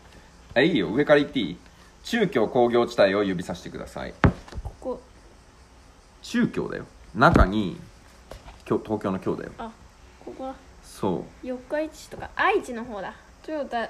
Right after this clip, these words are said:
Speaker 1: そう、
Speaker 2: トヨタ自動車の。
Speaker 1: 中部地方だからね。私がね、答えを書いたのは自動車産業って書いたの。
Speaker 2: いうか、機械。
Speaker 1: ちょっと待って、でもさ、機械ってさ、工業だよ。全部機械じゃないの？違うの？
Speaker 2: そう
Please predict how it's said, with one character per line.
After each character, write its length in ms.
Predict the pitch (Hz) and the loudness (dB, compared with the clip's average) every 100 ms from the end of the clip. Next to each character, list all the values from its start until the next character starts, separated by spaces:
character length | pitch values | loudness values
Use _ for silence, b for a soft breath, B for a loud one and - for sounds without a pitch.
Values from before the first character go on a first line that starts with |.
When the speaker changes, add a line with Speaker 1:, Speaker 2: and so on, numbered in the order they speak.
| - | -4
Speaker 1:
そ 120 | - | 0
う、 100 | 254 | 0
Speaker 2:
ト 100 | 302 | 8
ヨ 100 | 156 | 8
タ 0 | |
自 0 | |
動 0 | |
車 0 | |
の。 0 | |
Speaker 1:
中 0 | |
部 100 | 151 | 8
地 160 | - 190 | 4 2
方 160 | 127 90 | 2 0
だ 80 | |
か 60 | - - | -4 -10
ら 20 | |
ね。 80 | - | -6
私 320 | - 202 180 180 | 0 2 4 4
が 100 | 175 | 4
ね、 120 | 151 | 2
答 300 | 127 123 131 | 0 4 6
え 60 | |
を 100 | 95 | 4
書 80 | 104 | 2
い 60 | 87 | -2
た 60 | |
の 60 | 80 | -4
は 40 | |
自 160 | 85 107 | -4 0
動 160 | 127 127 | 0 0
車 100 | 131 | -4
産 240 | - 107 | -4 -4
業 120 | 90 | -6
っ 20 | |
て 60 | - | -10
書 80 | - | -12
い 20 | |
た 80 | - | -12
の。 60 | - - - - | -18 -20 -20 -16
Speaker 2:
い 120 | 269 311 | -12 -10
う 40 | |
か、 240 | 285 233 220 - | -6 -8 -10 -16
機 140 | - | -10
械。 300 | 226 190 214 - - - - - - - | -6 -6 -8 -16 -20 -20 -20 -20 -20 -12
Speaker 1:
ち 80 | - | -6
ょ 40 | 160 | 0
っ 20 | |
と 80 | 185 | 0
待 80 | |
っ 40 | 185 | 0
て、 60 | |
で 60 | 185 | -4
も 80 | 175 | -6
さ、 140 | - - - | -10 -12 -14
機 160 | - | -10
械 220 | - 440 | 2 2
っ 40 | 175 | 2
て 180 | - - | -4 -8
さ、 340 | - - - - b b b b b - - - | -6 -8 -10 -16 b b b b b -20 -20 -14
工 220 | - 269 311 | 2 4 4
業 180 | 104 - | 2 -2
だ 100 | 60 | -6
よ。 120 | - - | -10 -10
全 220 | 95 202 | 0 0
部 140 | 127 - | 0 -6
機 100 | - | -4
械 140 | 135 | -4
じ 80 | - | -2
ゃ 20 | |
な 120 | 85 | -6
い 60 | 85 | -8
の？ 60 | - - - - - - - - - - - | -12 -20 -20 -20 -20 -20 -20 -20 -20 -20 -10
違 40 | 123 107 | -6 -6
う 40 | |
の？ 120 | - - - | -6 -16 -20
Speaker 2:
そ 220 | - | -12
う 40 | 254 | -8